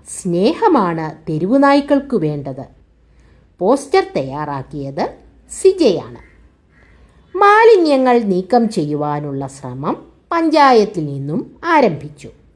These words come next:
നായ്ക്കൾക്ക് വേണ്ട പ്രതിരോധ കുത്തിവയ്പ്പുകളും എണ്ണം വർദ്ധിക്കാതിരിക്കാൻ വേണ്ട ശസ്ത്രക്രിയകളും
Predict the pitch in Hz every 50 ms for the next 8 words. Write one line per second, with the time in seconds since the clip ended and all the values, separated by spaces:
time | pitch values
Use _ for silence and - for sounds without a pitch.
0 | _ _ _ _ _ _ _ - _ _ - - 320 370 359 370 403 427 427 -
1 | 440 427 415 427 415 330 220 180 156 147 147 143 139 165 214 440 539 - - _
2 | _ _ _ _ - 160 160 156 170 196 226 277 320 359 392 427 440 440 - 185
3 | - - 151 147 135 143 139 139 - 151 139 139 147 147 160 220 311 - - -
4 | _ _ _ - 269 277 294 311 339 370 427 466 480 359 202 160 156 - - 226
5 | 226 - 294 277 285 294 269 277 226 214 220 - 202 185 180 180 170 156 143 139
6 | 139 143 139 175 240 - - - - - 254 247 247 - - 359 427 427 440 -
7 | 196 147 135 131 127 131 135 143 170 277